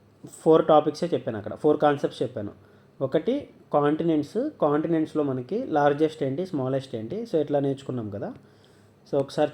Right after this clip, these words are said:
చూడండి, ఆ ఫోర్ కాన్సెప్ట్స్ ఏంటి అనేది ఒకసారి డిస్కస్ చేసుకున్న తర్వాత థర్డ్ టాపిక్ అనేది డిస్కస్ చేద్దాం. So, ఫస్ట్ ఇక్కడ మనకి విస్తీర్ణం, ఏరియా పరంగా అన్నప్పుడు, so,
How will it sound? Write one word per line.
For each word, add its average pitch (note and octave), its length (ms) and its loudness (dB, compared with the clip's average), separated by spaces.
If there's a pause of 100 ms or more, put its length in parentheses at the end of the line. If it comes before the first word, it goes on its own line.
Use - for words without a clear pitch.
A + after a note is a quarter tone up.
చూడండి, B2+ 420 -4 (120)
ఆ C3 60 -6
ఫోర్ D3+ 280 2
కాన్సెప్ట్స్ D#3+ 480 0
ఏంటి C#3 200 -2
అనేది C3+ 160 -2
ఒకసారి C3 220 -4
డిస్కస్ C#3 380 -8
చేసుకున్న B2 280 -8
తర్వాత G#2 360 -6 (720)
థర్డ్ C3+ 180 2
టాపిక్ C3 320 -2
అనేది D3+ 160 -6
డిస్కస్ C#3 400 -10
చేద్దాం. F#2 220 -12 (840)
So, D#3+ 60 2
ఫస్ట్ D#3+ 280 0
ఇక్కడ E3+ 160 2
మనకి E3 400 2
విస్తీర్ణం, D#3+ 560 4 (100)
ఏరియా E3 340 8
పరంగా D#3 340 4
అన్నప్పుడు, D3 520 -2 (840)
so, D3 280 2